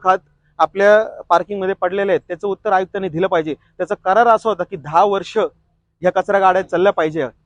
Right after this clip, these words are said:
महानगरपालिका. आता दोन तीन वर्षातच ते बंद पडलेत. ते का बंद आहेत?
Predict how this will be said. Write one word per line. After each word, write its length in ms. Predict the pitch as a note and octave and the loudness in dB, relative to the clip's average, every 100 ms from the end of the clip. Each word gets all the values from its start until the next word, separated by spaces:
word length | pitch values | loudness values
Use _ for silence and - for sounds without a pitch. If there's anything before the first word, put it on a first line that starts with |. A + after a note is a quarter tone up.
| _ _ | _ _
महानगरपालिका. 580 | D3+ D#3 E3 E3 D#3 D3+ | -4 -2 0 0 0 0
आता 280 | D3 F#3 F#3+ | -2 -2 -4
दोन 420 | F#3+ _ - F#3+ | -6 _ -4 -4
तीन 160 | F#3 G#3 | -2 -4
वर्षातच 420 | G#3 G#3+ A3 F3 | -4 -2 -4 -2
ते 60 | G#3 | -2
बंद 220 | G3 F3 | -2 -4
पडलेत. 260 | F#3 D3+ - G3+ | -4 -4 -6 -4
ते 120 | G#3 | -2
का 180 | G3+ G3+ | 0 0
बंद 260 | G3+ G#3 | 0 -2
आहेत? 100 | E3 | -4